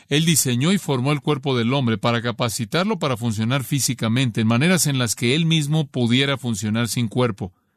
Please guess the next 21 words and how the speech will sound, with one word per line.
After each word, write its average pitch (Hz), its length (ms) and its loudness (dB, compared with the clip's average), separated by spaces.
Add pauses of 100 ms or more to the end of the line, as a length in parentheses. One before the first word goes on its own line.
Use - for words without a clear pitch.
(280)
Dios 135 240 0
puede 127 260 -2
ver, 156 400 0
oír, 135 460 2 (320)
oler, 131 360 0
de 143 40 0
acuerdo 143 300 -2
con 123 120 -4
Génesis 120 360 -4
ocho 123 200 -4
veintiuno. 127 440 0 (340)
Él 147 120 2
puede 165 220 0
tocar 175 560 0
y 170 280 -2
hablar, 143 560 -2 (200)
tenga 185 280 0
o 156 80 0
no 160 420 -2
ojos 139 460 -2
físicos, 135 800 -2